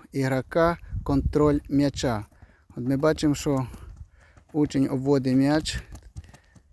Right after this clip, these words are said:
короткими кроками робить. Тепер проведення по квадрату зовнішньою. Короткі кроки, часті дотики м'яча. Це означає, що от помилка. Давай далі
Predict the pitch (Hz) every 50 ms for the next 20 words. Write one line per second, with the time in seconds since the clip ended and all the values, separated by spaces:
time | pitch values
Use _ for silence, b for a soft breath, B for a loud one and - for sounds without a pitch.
0 | - - - - - - - 151 147 147 139 - - - 139 139 131 - - -
1 | 151 143 143 139 - 160 151 156 156 156 160 165 165 165 175 175 170 B B B
2 | B B B B B B B B _ - B B B B B B B B B B
3 | B B B B B B - - - - - - - 151 156 156 - 156 156 156
4 | 147 135 147 151 147 151 147 151 147 135 - - 170 156 - - 156 147 139 147
5 | 143 139 127 113 - 120 110 107 B B B B B B B B B B B B
6 | - - 120 120 143 143 143 147 147 151 147 - - 170 165 170 180 180 b b
7 | b b b b b b b b b b b b b b - - 139 143 143 139
8 | - - 139 127 - - 139 139 139 139 - - 165 170 - B B B B B
9 | B B - - - 151 143 - - - 143 127 - 147 143 - - 135 - -
10 | 135 131 131 131 123 - - 156 156 147 - 147 139 131 135 139 - - 156 151
11 | 156 147 - - 151 143 143 - B B B B B B _ - - 147 - -
12 | - - 110 104 104 104 104 107 - - 139 151 180 - b b b b b b
13 | _ - 123 117 120 117 110 113 113 113